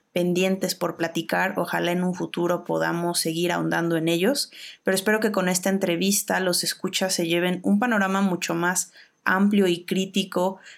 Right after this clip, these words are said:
de todo el contexto político detrás de la producción literaria japonesa, no solo de la posguerra, sino también de la contemporánea.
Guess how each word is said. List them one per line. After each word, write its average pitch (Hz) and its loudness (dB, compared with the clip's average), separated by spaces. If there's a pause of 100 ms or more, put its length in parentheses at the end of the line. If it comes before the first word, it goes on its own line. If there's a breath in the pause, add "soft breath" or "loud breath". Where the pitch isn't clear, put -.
(140 loud breath)
de 175 0
todo 208 4
el 208 4
contexto 196 -2
político 190 0
detrás 185 0
de 202 4
la 175 2
producción 175 -2
literaria 180 0
japonesa, 175 0
no 208 2
solo 233 2
de 208 4
la 175 -2
posguerra, 180 0 (240 loud breath)
sino 180 0
también 180 2
de 190 4
la 170 0
contemporánea. 165 -4